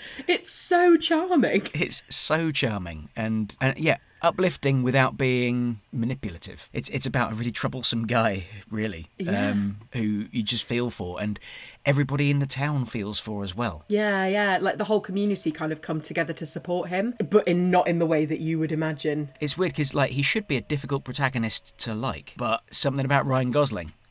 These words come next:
Speaker 2: just, just makes you
Speaker 1: Mm-hmm.
Speaker 2: go, "Yeah, I love you."
Speaker 1: Like, I think he's great. I really enjoy watching
Speaker 2: Mm.
Speaker 1: him. And, you know, I'd like to see him do some more kind of weirdo roles rather than the silent, silent,
Speaker 2: Sure.
Speaker 1: suave
Speaker 2: Yeah,
Speaker 1: hunky
Speaker 2: so
Speaker 1: type.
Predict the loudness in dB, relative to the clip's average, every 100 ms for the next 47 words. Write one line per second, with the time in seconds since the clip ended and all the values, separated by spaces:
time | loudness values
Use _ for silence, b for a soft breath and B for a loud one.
0 | -8 -4 -4 -6 -6 -4 -2 2 2 2
1 | 2 2 2 0 -2 -2 -2 -4 -6 -10
2 | -6 2 4 4 2 2 -2 -2 -4 0
3 | -2 -2 -2 0 2 2 2 0 -2 -2
4 | -4 -4 -4 -4 -6 0 2 4 4 4
5 | 0 0 0 -2 -4 -2 0 0 -2 -4
6 | -2 -4 -2 -2 -4 -4 -4 -2 -2 -2
7 | -2 -2 -2 0 -2 -4 -8 -8 -4 -2
8 | -2 -2 -2 -2 -2 -4 -4 -2 2 2
9 | 2 0 -2 -4 4 6 6 4 2 0
10 | 2 2 2 0 -4 -10 2 4 4 4
11 | 4 2 -6